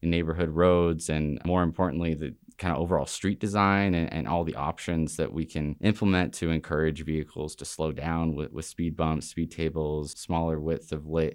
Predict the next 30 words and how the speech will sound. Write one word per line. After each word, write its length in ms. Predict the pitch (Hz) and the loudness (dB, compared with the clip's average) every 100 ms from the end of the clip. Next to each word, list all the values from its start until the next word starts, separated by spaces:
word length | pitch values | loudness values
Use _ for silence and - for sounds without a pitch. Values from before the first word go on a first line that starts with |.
| - | -4
lanes, 600 | 85 82 80 78 80 76 | -2 2 4 4 2 0
and 180 | 76 73 | -4 -4
raised 260 | - 85 85 | 0 0 2
sidewalks 640 | 80 80 78 78 76 - | 0 0 2 2 0 -2
and 100 | 82 | -6
stuff 320 | - 80 73 78 | -2 -4 -2 -4
like 180 | 76 | -4
that. 400 | 73 76 78 76 - | -6 -4 -2 -4 -6
And 340 | 82 82 80 - | -2 0 0 0
I 60 | 104 | 2
guess 140 | 107 | 4
to 100 | 113 | 4
add 240 | 98 98 95 | 6 6 6
on, 260 | 95 90 | 4 4
what 140 | 87 82 | 2 2
makes 500 | 90 - - - _ _ - | 0 -2 -12 -14 _ _ 0
probably 320 | 113 120 104 | 4 6 6
even 160 | 92 87 | 4 4
more 180 | 117 127 | 4 6
of 80 | |
an 80 | 117 | 4
impact, 440 | 117 113 110 127 - | 2 2 0 2 -2
I 60 | |
think, 260 | - 107 98 | -2 -2 -2
is 100 | 87 | -4
just 220 | 85 - | -6 -4
using 360 | 85 85 87 87 | -2 0 0 2
public 320 | 85 85 - | 0 0 -4
transportation 880 | 90 85 - 85 85 92 - 110 98 | -4 -4 -4 -4 -2 -2 -2 0 2
or 220 | 82 | 0